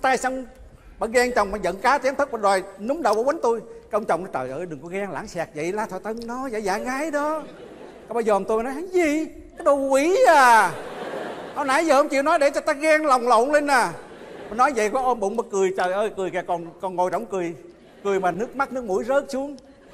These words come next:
Cái lông nheo rớt hết bên." Mắt lớn, mắt nhỏ nào, trời ơi, còn cười nữa kìa. Và thưa quý vị, trong cái màn này chúng tôi có một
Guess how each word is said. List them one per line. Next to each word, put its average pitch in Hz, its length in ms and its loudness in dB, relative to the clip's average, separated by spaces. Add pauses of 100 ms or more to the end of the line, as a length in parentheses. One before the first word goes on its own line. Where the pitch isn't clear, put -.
(220)
Cái 240 60 -6
lông 226 140 -2
nheo 220 180 0
rớt 247 160 -2
hết 247 160 -6
bên." 202 200 -4 (1700)
Mắt 214 160 -12
lớn, 240 160 -2
mắt 240 100 -8
nhỏ 190 300 -2
nào, 165 280 -8 (120)
trời 180 140 0
ơi, 175 160 0
còn 190 140 -2
cười 175 220 -4
nữa 180 120 -4
kìa. 214 80 -2 (3750)
Và 131 140 -4
thưa 175 140 -2
quý 185 60 0
vị, 139 160 0 (380)
trong 196 100 0
cái 202 80 -4
màn 165 200 2
này 147 180 2
chúng 202 120 0
tôi 180 220 0
có 208 120 4
một 160 280 0